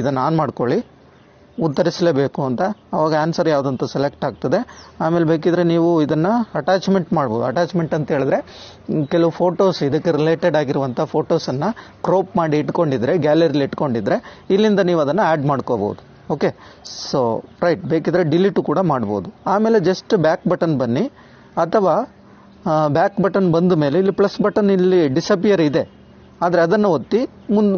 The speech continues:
ಮುಂದಿನ ಕ್ವಶನಿಗೆ ಹೋಗ್ತದೆ ಈ ರೀತಿ. ಓಕೆ, ನೆಕ್ಸ್ಟಿಗೆ ಹೋಗ್ತೀರಿ, ಅದನ್ನು alter ಮಾಡ್ಕೋಬೋದು. Question required, ಸರಿನಾ?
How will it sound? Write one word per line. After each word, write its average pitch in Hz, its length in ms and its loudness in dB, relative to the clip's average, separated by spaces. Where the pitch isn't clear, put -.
ಮುಂದಿನ 202 300 2
ಕ್ವಶನಿಗೆ 170 360 0
ಹೋಗ್ತದೆ 117 320 -4
ಈ 165 100 2
ರೀತಿ. 123 200 -8
ಓಕೆ, 175 160 -2
ನೆಕ್ಸ್ಟಿಗೆ 175 360 0
ಹೋಗ್ತೀರಿ, 147 400 0
ಅದನ್ನು 160 240 0
alter 165 320 0
ಮಾಡ್ಕೋಬೋದು. 123 520 -2
Question 165 360 0
required, 147 460 0
ಸರಿನಾ? 165 300 0